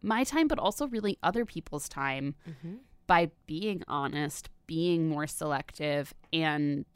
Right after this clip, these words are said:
Speaker 1: yeah, being confident enough to know that I could say what I want. And if the relationship ended because of that, it wasn't the right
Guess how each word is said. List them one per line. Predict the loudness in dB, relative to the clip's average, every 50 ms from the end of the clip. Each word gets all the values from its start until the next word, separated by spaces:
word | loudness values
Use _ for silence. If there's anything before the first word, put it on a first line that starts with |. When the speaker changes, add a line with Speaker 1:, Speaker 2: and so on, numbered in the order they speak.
| -12 -12 -12 -14 -20 _ _ _ _ _ -8 2
Speaker 1:
yeah, | 6 8 8 8
being | 8 6 2 2 2 2
confident | 0 0 0 0 0 0 2 4 4 6
enough | 6 4 4 2 0 -2
to | -6 -4 -2
know | 0 2 2 2 0
that | 0 0
I | 0 0 -2
could | -4 -4 -6 -6
say | -4 -2 0 0 0
what | 0 0 0
I | 0 0
want. | 0 -2 -2 -2 0 0 0 0 -2 -4 -6 -10 -20 -20 _ _ _ -20 -12 _ 0
And | 2 2 4 2 2 0 -2 -4 _ -4
if | -4 -2 -2
the | -2 -2
relationship | 0 0 -2 -2 -4 -2 -2 -2 -2 0 -2 -2 -4 -4 -4
ended | -4 -2 -2 -2 -2 -4 -6
because | -8 -10 -10 -10 -8 -6 -6 -4 -2 -2
of | -4 -2 0
that, | 2 4 4 4 4 2
it | 0 -2 -2
wasn't | -4 -6 -6 -6 -8 -8
the | -8 -6
right | -6 -6 -8